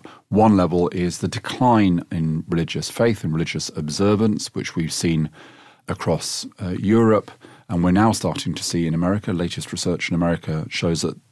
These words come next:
the, the fastest growing group in America is those who don't profess to have, uh, any religion. So, so there's the, the, there's that, the kind of decline of religion. What do, and what does that mean? But yet,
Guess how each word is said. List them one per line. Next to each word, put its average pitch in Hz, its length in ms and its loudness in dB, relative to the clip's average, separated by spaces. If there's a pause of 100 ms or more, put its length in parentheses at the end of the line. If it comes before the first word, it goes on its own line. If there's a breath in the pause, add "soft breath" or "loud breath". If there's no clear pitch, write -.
the, 90 140 0
the 107 120 -12
fastest - 460 -2
growing 87 420 2
group - 340 4
in 82 80 -2
America 82 440 -2
is 80 100 -4
those 87 300 0
who 82 180 -2 (560 loud breath)
don't 110 340 6
profess - 340 -2
to - 120 -8
have, 76 340 -4 (140)
uh, - 20 -2
any 80 300 0
religion. 78 500 -4 (640 loud breath)
So, 135 320 4
so 139 160 2
there's 123 260 4 (100)
the, 123 280 2
the, 123 240 2
there's 120 280 2
that, 143 320 2
the 117 80 0
kind 113 160 2
of 95 60 0
decline 160 500 2
of 98 80 2
religion. 92 280 0
What 107 140 2
do, 107 180 0
and 104 120 2
what 98 100 4
does 95 140 0
that 85 200 -2
mean? 82 540 -2 (480 loud breath)
But 147 200 4
yet, 180 340 4